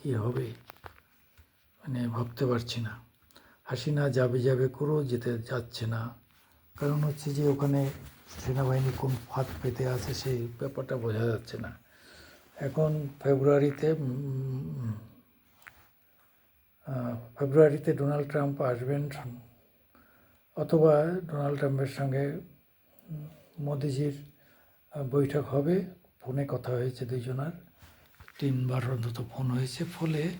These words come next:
তারা একটা কিছু ভাবছে, এটা পরিষ্কার। এবং তখন যখন এরা ঢুকবে না, আওয়ামী লীগ, তখন এই শালারা কোথায় পালাবে, সব, সব শেষ হয়ে যাবে।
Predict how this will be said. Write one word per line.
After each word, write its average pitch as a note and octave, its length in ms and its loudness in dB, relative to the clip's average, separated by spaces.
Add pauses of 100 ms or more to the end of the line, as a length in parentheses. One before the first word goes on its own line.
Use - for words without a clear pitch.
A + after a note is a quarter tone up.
(460)
তারা C#3 200 -2
একটা D#3+ 200 -2
কিছু D#3+ 200 0
ভাবছে, B2 460 0
এটা F3 140 4
পরিষ্কার। A2+ 540 -4 (1700)
এবং D#3 200 0
তখন E3+ 680 4 (800)
যখন C#3+ 280 0
এরা C#3+ 180 0
ঢুকবে A#2+ 420 0
না, D#3 420 -2 (720)
আওয়ামী C#3 300 2
লীগ, B2 300 0
তখন C3+ 240 -4
এই C3+ 160 0
শালারা C3+ 500 -2
কোথায় C#3 480 -4
পালাবে, A#2+ 360 -6
সব, F3 200 -2 (500)
সব F#3+ 180 0 (520)
শেষ - 320 -4
হয়ে A2 160 -4
যাবে। - 240 -12